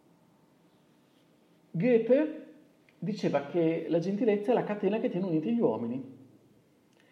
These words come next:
ma addirittura gli studi, eh, dicono che faccia bene alla salute, perché appunto la produzione di ossitocina riduce la pressione sanguigna, dilatando i vasi sanguigni. E, ma non solo,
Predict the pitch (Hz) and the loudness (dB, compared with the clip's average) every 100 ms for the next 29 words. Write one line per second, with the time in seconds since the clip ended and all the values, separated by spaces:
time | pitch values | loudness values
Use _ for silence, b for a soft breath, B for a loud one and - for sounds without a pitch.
0 | b b - 202 - 190 185 294 - 202 | b b -6 -6 -2 0 2 2 4 6
1 | 269 269 - - B B B 185 180 - | 6 6 -2 -12 B B B -4 -2 0
2 | 147 131 165 269 - - - 127 131 185 | 2 2 0 0 -4 -8 -4 -2 0 0
3 | 175 277 - 131 - 127 175 139 - 220 | 2 2 2 -4 -2 2 2 2 0 0
4 | - - 117 - - - _ _ _ b | 0 -2 -6 -6 -20 -20 _ _ _ b
5 | b b b b b _ _ _ _ _ | b b b b b _ _ _ _ _
6 | _ _ _ 190 214 - - 202 254 220 | _ _ _ -2 -2 -4 0 4 6 6
7 | - 208 151 - 143 156 165 160 160 220 | 2 0 2 6 6 6 4 4 6 4
8 | 165 165 175 - 175 165 - 240 190 233 | 6 4 2 0 -2 -2 -2 -2 2 4
9 | 277 156 151 131 127 135 147 135 135 143 | 4 4 6 6 4 0 -4 -4 -2 -2
10 | 180 160 151 240 294 147 117 131 123 123 | 0 0 2 2 2 2 2 2 0 0
11 | 120 123 113 110 113 113 113 113 110 107 | 2 2 2 -2 -6 -8 -10 -8 -10 -10
12 | 110 - - _ _ b b b b b | -14 -16 -20 _ _ b b b b b
13 | b b b - 202 147 - 139 131 165 | b b b 4 4 4 0 -4 -2 -4
14 | - 165 120 117 220 302 - | 0 2 4 4 4 2 -8